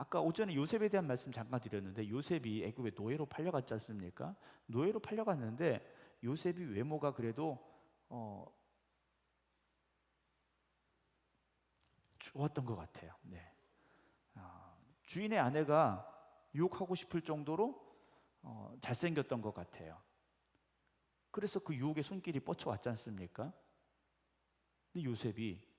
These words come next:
어떻게 합니까? 그 유혹에 넘어갔느냐? 아니에요. 뿌리쳤습니다. 뿌리쳤어요. 왜 그랬느냐?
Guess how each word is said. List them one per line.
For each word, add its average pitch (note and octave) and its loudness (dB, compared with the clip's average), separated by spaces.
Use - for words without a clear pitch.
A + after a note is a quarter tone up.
어떻게 B2+ -8
합니까? F#2 -8
그 F#3 0
유혹에 A2+ -4
넘어갔느냐? A#2+ 0
아니에요. F2+ -10
뿌리쳤습니다. B2+ -12
뿌리쳤어요. - -10
왜 A2+ 2
그랬느냐? A#2 -2